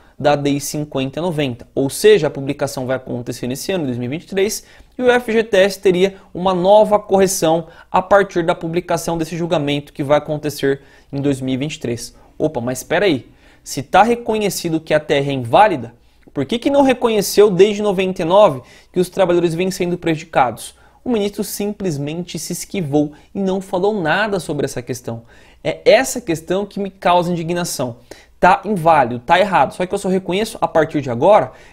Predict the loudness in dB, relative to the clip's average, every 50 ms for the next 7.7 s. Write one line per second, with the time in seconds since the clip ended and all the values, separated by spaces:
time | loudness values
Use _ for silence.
0 | -20 _ -4 0 4 4 4 4 4 4 4 4 4 4 2 -4 -6 -2 -2 -2
1 | -2 -2 -6 -4 -4 -2 0 2 4 4 4 2 0 -4 -16 -18 -20 -16 -6 -2
2 | 2 4 4 4 4 4 2 4 2 2 -2 -4 -2 -2 -4 -2 -4 -6 -4 -2
3 | -2 -2 -2 -4 -2 0 0 0 0 -4 -14 _ _ _ _ -20 _ _ _ -2
4 | 0 2 2 2 2 -2 -2 -2 -4 -6 -8 -10 -12 -8 -6 -6 -6 -6 -6 -6
5 | -6 -6 -4 -4 -4 -4 -4 -6 -6 -6 -6 -2 0 0 0 0 0 0 0 2
6 | 0 0 -2 -4 -4 -4 -4 -4 -4 -4 -4 -4 -6 -6 -6 -4 -2 0 2 2
7 | 0 0 -4 -10 -12 -10 -8 -6 -4 -4 -4 -4 -6